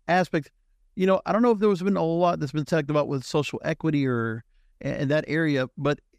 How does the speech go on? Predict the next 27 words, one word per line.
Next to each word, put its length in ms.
is 120
there 60
anything 260
you've 140
heard 160
about 300
that 200
part 300
or 140
what's 300
being 180
done 200
in 80
that 160
part 300
that 120
might 140
be 80
similar 300
to 60
what 160
other 200
states 240
have 140
done 200
so 140
far? 460